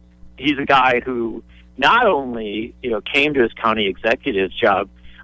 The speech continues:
uh, at least partially benefited by a recall effort, but then in his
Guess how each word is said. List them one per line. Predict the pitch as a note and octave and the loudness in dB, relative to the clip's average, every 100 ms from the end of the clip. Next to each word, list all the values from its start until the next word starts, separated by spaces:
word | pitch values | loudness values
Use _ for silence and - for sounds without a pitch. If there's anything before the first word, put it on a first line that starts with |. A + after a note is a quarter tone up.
| - | -6
uh, | G2+ F#2 F2+ - | -2 -2 -2 0
at | B2+ B2+ | 0 2
least | A#2+ - - | 0 -2 0
partially | D3+ D#3 C3+ | 2 2 0
benefited | A2+ A#2 A2 A2 G#2 | 0 0 0 -2 0
by | A2+ | 2
a | G2+ | 0
recall | G2 B2+ D3 A#2+ G#2 | 0 0 0 2 2
effort, | G#2 F#2+ A2 - - - | 0 -2 -8 -10 -20 -4
but | - C3 | -2 2
then | E3+ | 2
in | F3+ | 2
his | E3 | -2